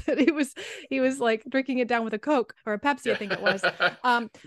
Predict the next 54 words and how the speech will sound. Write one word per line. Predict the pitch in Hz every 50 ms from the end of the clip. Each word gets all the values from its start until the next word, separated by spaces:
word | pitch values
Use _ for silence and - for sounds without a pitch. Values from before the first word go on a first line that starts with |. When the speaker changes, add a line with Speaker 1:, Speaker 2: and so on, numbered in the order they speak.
| - -
Speaker 1:
but | 320 302
he | 262 330 320
was | 320 320 -
so | - - 349 381
excited | 392 381 - - - 285 294 339 339 269
about | 226 185 185 175 - -
it. | - - -
And | 233
he | 247
said, | - 262 220
"This | 220 - -
is | 269
the | 277 262
Speaker 2:
Mm-hmm. | 233
Speaker 1:
new | 233 233 226
thing. | - 254 220 180 165 156
You | 185 214
gotta | 190 - 262 247 254 262 262 240
know, | 233 226 220 220
Speaker 2:
Yeah. | 214
Speaker 1:
you | 214 220
have | - - 233 240 -
to | 262
start | - - 240 - -
taking | 226 214 196 196 202 190
this." | 190 185 196 - - - - - - -
So | - - 285 277
when | 269 269
I | 277 294
saw | - - - 285 269 277
you | 269 262 240
as | 226 226 220 226
a, | 214 202 -
a | 220 214 - 220
guest | 185 214 214 233 240 - -
to | 233
come | - 220 208 202
on | 202 202
the | 202
show, | 190 - 233 233 226
I | 190 208
said, | - 202 -
"Oh | 208
my | 226 226
Speaker 2:
Mm-hmm. | 226 226
Speaker 1:
gosh, | 214 214 226 214 -
I | -
need | 208 214 202
to | 196 196
tell | - - 285 320
him | 311
about | 262 262 254 254
this," | 254 247 - -
and | 208 214 214